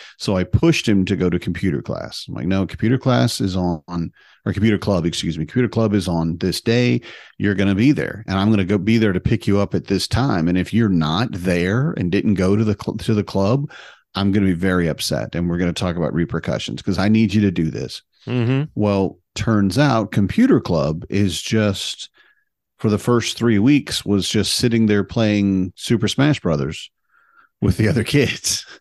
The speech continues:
Speaker 2: Really?
Speaker 1: And yeah, and the, and the, the, they have a club Wii, or not Wii, but, uh, Switch.
Speaker 2: Okay.
Speaker 1: And they have four people playing, and now they have a,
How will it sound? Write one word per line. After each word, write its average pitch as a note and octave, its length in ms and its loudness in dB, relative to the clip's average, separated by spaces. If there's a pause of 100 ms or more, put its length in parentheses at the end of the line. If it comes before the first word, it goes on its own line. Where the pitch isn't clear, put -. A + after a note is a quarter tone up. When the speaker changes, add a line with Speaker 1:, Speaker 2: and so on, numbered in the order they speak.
(380)
Speaker 2:
Really? C#3+ 520 2
Speaker 1:
And G#2+ 260 2
yeah, G#2 380 2
and G#2+ 140 4
the, A2 140 2
and A2 200 4
the, G#2 260 2
the, G2+ 260 0
they A2 180 0
have G#2+ 240 0
a G2+ 100 0
club G#2 580 -2 (180)
Wii, G#2+ 500 0 (340)
or G#2 100 0
not G#2 180 0
Wii, F#2 160 0
but, F#2+ 220 -4
uh, F#2 200 0 (140)
Switch. - 500 -2 (180)
Speaker 2:
Okay. G2+ 340 -2
Speaker 1:
And F#2+ 340 2
they G2 180 -2
have G2 120 0
four G#2 320 0
people A2 320 2
playing, A2 640 0
and G2+ 160 2
now G2+ 280 2
they F#2+ 180 0
have F#2+ 440 -2
a, F#2+ 460 0